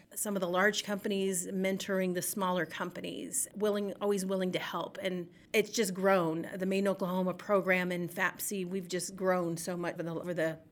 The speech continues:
last twenty, twenty-five years. The future of fapsi is a bright one. We have to make sure that we change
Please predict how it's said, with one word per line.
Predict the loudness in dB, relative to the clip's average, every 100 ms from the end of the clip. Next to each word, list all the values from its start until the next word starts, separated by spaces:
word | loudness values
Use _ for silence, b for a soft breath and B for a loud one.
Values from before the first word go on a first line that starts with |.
| -10
last | -2 2 2 0 -6 -8 -14 -20 -14
twenty, | -4 -2 -2
twenty-five | -2 -4 0 -2 0
years. | 0 -2 -4
The | -2 -2
future | -4 0 2 2
of | -2 0
fapsi | 2 2 0 -4 -2 -4 -6 -4
is | 0
a | 0
bright | 2 2 0
one. | -4 -4 -4 -6
We | -6
have | -6 -6 -6
to | -6
make | -4 -4
sure | -4 -6
that | -6
we | -6 -8
change | -6 -4 -4 -2 -4 -6 -10